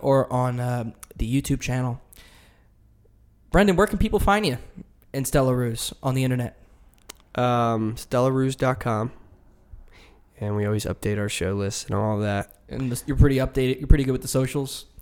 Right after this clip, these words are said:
Speaker 2: Yep. Instagram, Stella Ruse underscore. Facebook dot com backslash Stella Ruse.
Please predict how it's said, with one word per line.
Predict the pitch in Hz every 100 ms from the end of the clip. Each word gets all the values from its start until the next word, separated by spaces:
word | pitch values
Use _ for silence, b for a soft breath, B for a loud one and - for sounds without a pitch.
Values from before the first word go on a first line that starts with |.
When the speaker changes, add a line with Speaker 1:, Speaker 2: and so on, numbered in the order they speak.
| - - -
Speaker 2:
Yep. | 135 151 - - -
Instagram, | 151 - 151 147 147
Stella | 147 - 135 139
Ruse | 139 131
underscore. | 120 131 - - 143 143 131 - - - - _ _ _ - -
Facebook | - 113 - - 110
dot | 113 113
com | - 110 104 107 - -
backslash | 104 101 - 107 104 -
Stella | - 104 110
Ruse. | 110 113 120 -